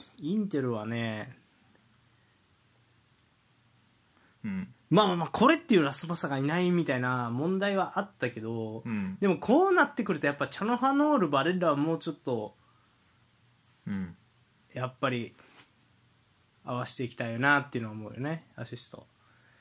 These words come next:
Speaker 1: で、まあ、やっぱり、
Speaker 2: メンツは別に変わらず出てる？
Speaker 1: いや、メンツはちょいちょいね、あの、前線の選手とかは変えてるなって感じ。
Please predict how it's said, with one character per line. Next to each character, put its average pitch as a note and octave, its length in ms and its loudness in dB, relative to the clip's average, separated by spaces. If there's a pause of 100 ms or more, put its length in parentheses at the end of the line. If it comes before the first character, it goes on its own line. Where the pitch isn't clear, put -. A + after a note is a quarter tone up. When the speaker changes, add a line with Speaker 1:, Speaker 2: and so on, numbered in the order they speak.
(220)
Speaker 1:
で、 D#3+ 100 4
ま D#3 360 8
あ、 B2+ 60 4
や C#3+ 120 4
っ C#3+ 80 -8
ぱ D#3+ 100 2
り、 B2+ 260 2
Speaker 2:
メ F#3 120 2
ン A3+ 100 0
ツ A3 140 0
は F#3 160 4
別 E3+ 240 -2
に D#3 240 -2 (260)
変 C#3 80 0
わ C#3 80 4
ら C3+ 80 4
ず A2+ 60 -6
出 G2+ 60 -6
て G#2+ 80 -2
る？ G#2 40 -8
Speaker 1:
い G#3 40 4
や、 G3+ 80 8
メ B3 140 8
ン C#4 40 8
ツ C4+ 80 6
は B3+ 60 6
ち - 100 4
ょ A#3+ 60 6
い G3 40 -2
ち A3+ 80 2
ょ G3+ 40 6
い D#3+ 40 6
ね、 A#2+ 280 2
あ C3 100 0
の、 B2 260 0
前 F#3 140 2
線 G#3 140 0
の G#3 80 4
選 G#3 160 2
手 G3 60 0
と F#3 80 -2
か G3+ 80 2
は D#3 80 2
変 A#2+ 120 2
え A2 60 0
て - 80 -8
る A2 100 -4
な A#2+ 200 0
っ - 40 -10
て - 100 -20
感 - 160 -20
じ。 - 140 -16